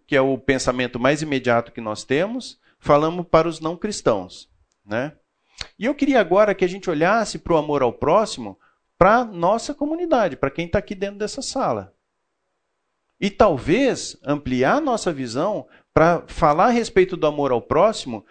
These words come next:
na igreja de Cristo. Quem é a igreja de Cristo? Todos aqueles que aceitaram Jesus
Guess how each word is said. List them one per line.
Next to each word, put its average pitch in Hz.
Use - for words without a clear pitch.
na 135
igreja 156
de 220
Cristo. 202
Quem 233
é 214
a 190
igreja 139
de 120
Cristo? 95
Todos 208
aqueles 165
que 180
aceitaram 151
Jesus 170